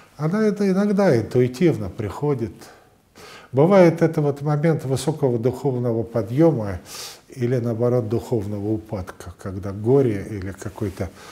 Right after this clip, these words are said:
спор эмоциональный. Тогда невольно что-то приходит, какие-то в голову такие слова. Бывает такое, что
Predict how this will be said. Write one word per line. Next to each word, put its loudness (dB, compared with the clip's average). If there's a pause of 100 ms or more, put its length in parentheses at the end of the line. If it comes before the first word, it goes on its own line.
(120)
спор -4
эмоциональный. -8 (640)
Тогда 2
невольно 2
что-то -8
приходит, -6
какие-то -6
в -10
голову -8
такие -10
слова. -10 (460)
Бывает 0
такое, -4
что -10